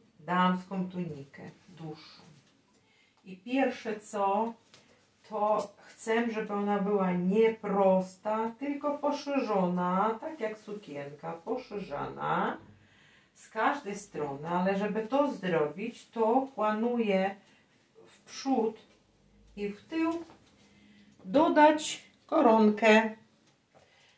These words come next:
Mam takie, mam takie, e, koronkowe właśnie rękawki od bluzki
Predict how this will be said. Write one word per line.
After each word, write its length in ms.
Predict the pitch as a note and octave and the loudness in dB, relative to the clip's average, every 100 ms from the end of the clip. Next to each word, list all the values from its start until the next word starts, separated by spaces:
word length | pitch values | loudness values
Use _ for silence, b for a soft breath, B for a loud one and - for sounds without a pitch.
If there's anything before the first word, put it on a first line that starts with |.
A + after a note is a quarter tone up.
| _ | _
Mam 440 | A3 C#4+ D4 C#4+ | 0 4 6 4
takie, 480 | C4 A#3 A3+ A3 G3+ | 4 4 4 -2 -2
mam 400 | F#3 G#3+ G#3 G3 | 0 2 2 0
takie, 600 | - F#3 F#3 F3+ E3+ - - _ - | -4 -6 -6 -6 -4 -6 -10 _ -14
e, 320 | D#3 E3 E3 | -10 -8 -8
koronkowe 760 | - G3 F#3 F#3 F#3 G3+ E3+ E3 | -6 -2 2 2 0 -4 0 0
właśnie 640 | D#3+ E3 - - D#3 D3 - _ _ _ _ _ _ _ _ _ _ _ _ _ _ _ _ _ _ _ E3+ | 0 -4 -6 -8 -4 -4 -8 _ _ _ _ _ _ _ _ _ _ _ _ _ _ _ _ _ _ _ -4
rękawki 840 | F3+ E3 - F#3 D3+ - - D#3 | -2 -2 0 4 4 4 -6 -4
od 180 | C#3+ C#3+ | -4 -4
bluzki 800 | D3+ D3+ - - E3+ F3+ A3+ | -4 -4 -6 -14 -10 -4 -4